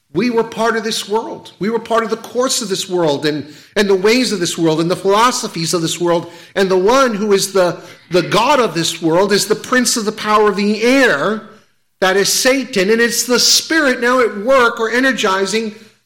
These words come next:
in the sons of disobedience. It's interesting the parallel Paul makes there, because while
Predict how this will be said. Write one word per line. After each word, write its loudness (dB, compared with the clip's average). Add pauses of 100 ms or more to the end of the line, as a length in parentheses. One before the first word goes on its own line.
(800)
in -2
the -4
sons -4
of -8
disobedience. -6 (400)
It's -6
interesting -4
the -6
parallel 0 (280)
Paul 4
makes -2
there, -2
because -6
while 0